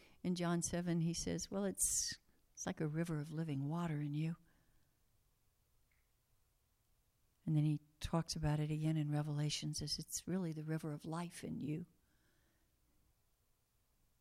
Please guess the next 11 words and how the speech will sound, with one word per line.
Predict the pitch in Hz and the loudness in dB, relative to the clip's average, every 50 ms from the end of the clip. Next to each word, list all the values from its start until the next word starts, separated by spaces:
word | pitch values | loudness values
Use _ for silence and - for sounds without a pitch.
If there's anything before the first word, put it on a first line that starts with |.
| _ _ | _ _
That | - 165 - | -6 0 2
the | 175 | 2
Holy | - - 190 180 180 185 175 | 4 6 6 6 8 6 6
Spirit | 160 - - - - - 185 185 175 - - | 6 4 2 2 2 2 4 4 4 2 2
can't | - 196 190 185 - | 0 2 2 2 0
be | - 190 185 | -2 -2 -2
described | 175 170 - - - - 180 185 202 202 190 170 | 2 2 2 2 2 2 2 2 2 2 2 2
as | 147 - - | 0 0 -2
a | 151 | -2
person. | - - - 160 151 - - 151 160 | -4 -4 -2 -2 0 0 0 0 0
He's, | 156 165 170 160 - - | 0 0 0 -2 -2 -4